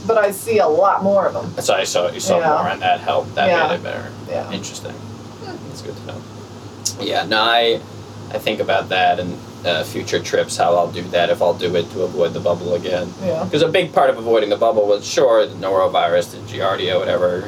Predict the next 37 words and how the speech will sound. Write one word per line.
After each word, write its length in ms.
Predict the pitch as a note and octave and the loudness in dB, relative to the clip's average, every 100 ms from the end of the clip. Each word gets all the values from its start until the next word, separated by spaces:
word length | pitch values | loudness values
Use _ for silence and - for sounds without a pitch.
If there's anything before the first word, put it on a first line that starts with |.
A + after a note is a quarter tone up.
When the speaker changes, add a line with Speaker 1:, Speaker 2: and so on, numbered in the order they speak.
| - | -10
Speaker 2:
the 80 | - | -8
cram 320 | - F#2+ F2+ | -4 -4 0
shelters. 560 | - - A2 F#2 F#2+ | 2 2 2 0 0
We 80 | A2+ | 0
were 80 | A2 | 0
concerned 440 | G#2+ G#2+ - A2+ - | 0 -2 0 0 0
about 200 | F#2+ G2 | 0 4
that, 220 | A2 F#2+ | 2 2
but 80 | F#2+ | 2
it 40 | |
was 140 | G#2 | 4
really, 340 | B2 A#2 G2+ F#2 - - - | 4 4 4 0 -10 -16 -12
it's 100 | - | -6
at 80 | - | -4
the 60 | - | 0
height 180 | G2 | 0
of 80 | - | 0
covid 300 | - F#2+ F2 | 0 0 0
one, 360 | A2+ A#2+ A2+ G#2 | 2 4 4 2
you 80 | F#2+ | 0
know, 140 | F2+ F2 | -2 2
we 60 | |
were 60 | F2+ | 2
like, 200 | F2 F2+ F2 - | 2 0 -6 -8
neither 240 | - F2+ F2+ | -4 2 2
of 100 | F2 | 2
us 220 | F2+ - | 0 0
had 100 | G2+ | -4
been 140 | F2+ | -2
vaccinated 480 | F2+ F#2 F2 - F#2 | 0 2 2 0 0
at 140 | F#2+ E2+ | -2 0
the 60 | |
Speaker 1:
Right. 260 | D3 - F#2 | 2 2 0
Speaker 2:
time, 100 | F2+ | -4
so 140 | F2+ F2+ | -4 -2
there 120 | F2+ | 0
was, 200 | F#2 | -2